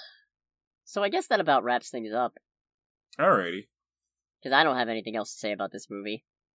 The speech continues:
Speaker 2: Yeah, and I, and I don't have anything to add about three thousand Years of Longing other than, oh crap, all those poor people who worked on it.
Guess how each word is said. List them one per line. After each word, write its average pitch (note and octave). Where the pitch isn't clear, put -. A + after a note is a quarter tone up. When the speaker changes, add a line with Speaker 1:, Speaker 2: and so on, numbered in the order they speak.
Speaker 2:
Yeah, C3
and F#2+
I, G#2+
and F#2+
I F#2+
don't G2+
have F#2+
anything F#2+
to E2+
add G2+
about F2+
three G2+
thousand G2
Years G2
of E2+
Longing G2
other G2
than, F#2
oh A#2+
crap, B2+
all A2+
those F#2+
poor A2
people A2
who A2+
worked A2+
on E2
it. D2